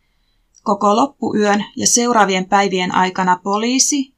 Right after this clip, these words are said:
sairaalan henkilökunta, maastoetsintäkoirat,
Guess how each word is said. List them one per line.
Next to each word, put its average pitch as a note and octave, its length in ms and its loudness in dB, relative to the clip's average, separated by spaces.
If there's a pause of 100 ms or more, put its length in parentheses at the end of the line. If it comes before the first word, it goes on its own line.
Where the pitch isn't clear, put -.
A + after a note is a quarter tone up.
sairaalan G3 640 2
henkilökunta, B3+ 920 -2 (540)
maastoetsintäkoirat, A#3 1500 0